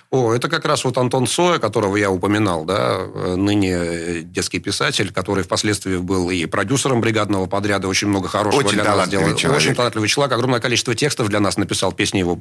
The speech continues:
Speaker 1: э, поём до сих пор. Это он придумал, то есть, ты знаешь, существует такое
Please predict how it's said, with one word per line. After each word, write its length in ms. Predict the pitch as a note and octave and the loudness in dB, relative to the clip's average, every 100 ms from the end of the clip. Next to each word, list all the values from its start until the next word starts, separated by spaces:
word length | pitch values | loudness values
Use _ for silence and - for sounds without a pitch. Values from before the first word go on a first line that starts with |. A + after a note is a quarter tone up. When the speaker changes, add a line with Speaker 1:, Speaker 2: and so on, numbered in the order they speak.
| - | -2
Speaker 1:
э, 240 | G#2 G2 | -2 0
поём 320 | F#2 G#2 F#2+ | 0 0 0
до 80 | F#2 | -2
сих 200 | F2 G#2 | -2 -6
пор. 200 | - F#2+ - - - - - _ | -6 -10 -10 -20 -20 -20 -20 _
Это 200 | C#3+ D#3 | -2 2
он 200 | D#3+ F3 | 2 2
придумал, 480 | F3 E3+ C#3+ C3 G#2+ | 2 2 4 2 2
то 120 | A#2 A#2+ | 2 0
есть, 220 | - - - | 0 -6 -4
ты 60 | A2 | 0
знаешь, 380 | C3+ D3+ - - | 2 2 0 -2
существует 800 | - - C#3+ A#2 C#3+ D#3 C#3 - - - _ | -2 0 0 0 2 2 2 -4 -16 -16 _
такое 460 | - A2+ C3+ A#2+ | -6 0 2 2